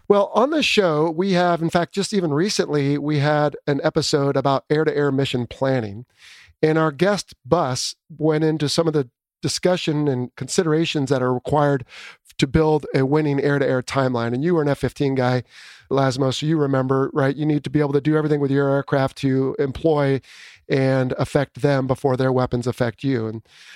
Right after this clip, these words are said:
I'm mindful of the Sun Tzu quote, you know, th-, he talks about knowing yourself and knowing the enemy. And I think we do a pretty good job in the United States and our allies of knowing ourselves, but it's really important to know the enemy.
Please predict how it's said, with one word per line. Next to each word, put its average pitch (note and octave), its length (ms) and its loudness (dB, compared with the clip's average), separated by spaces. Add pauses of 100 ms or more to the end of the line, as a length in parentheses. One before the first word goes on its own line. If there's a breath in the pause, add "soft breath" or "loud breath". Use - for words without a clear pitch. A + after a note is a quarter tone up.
(180 loud breath)
I'm D#3 300 0
mindful F#3 500 2
of D#3 180 0
the D3 400 2
Sun E3+ 340 0
Tzu E3+ 280 2
quote, C3+ 380 0
you D3 100 -2
know, C3 240 2
th-, - 280 -12
he C#3+ 120 -2
talks D#3 300 0
about C#3 240 0
knowing D3 220 0
yourself D3 360 0
and C3 100 -2
knowing C#3+ 220 2
the C#3 80 2
enemy. C3+ 360 0 (580 loud breath)
And D3 380 0
I D#3+ 80 0
think - 180 -2
we C4 60 0
do G#3 100 2
a G3+ 60 2
pretty C4 180 -2
good A3+ 140 -2
job D#3 400 0 (340)
in D#3+ 220 0
the D#3 80 0
United D#3 320 0
States - 340 -2
and C#3+ 100 0
our C3+ 120 2
allies C#3+ 420 0
of C3+ 220 -2
knowing D3 280 0
ourselves, D3 440 -2
but C#3+ 180 0 (460 loud breath)
it's - 180 -4
really A#3+ 240 0
important F3+ 440 -2
to E3+ 40 2
know E3 200 2
the D3+ 120 0
enemy. E3 400 0